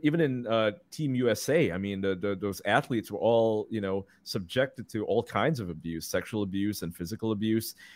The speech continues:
And, uh, the F B I was actually protecting the guy doing it, right? The, the, the doctor, he has been, like, sentenced to prison for this stuff.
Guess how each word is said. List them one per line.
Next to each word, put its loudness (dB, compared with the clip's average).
And, 0
uh, 4
the -10
F -2
B 2
I 8
was 6
actually 0
protecting -2
the 2
guy 8
doing 2
it, 2
right? 4
The, 4
the, -4
the -6
doctor, 2
he -6
has -2
been, -6
like, -6
sentenced -6
to -20
prison -4
for -2
this 0
stuff. 2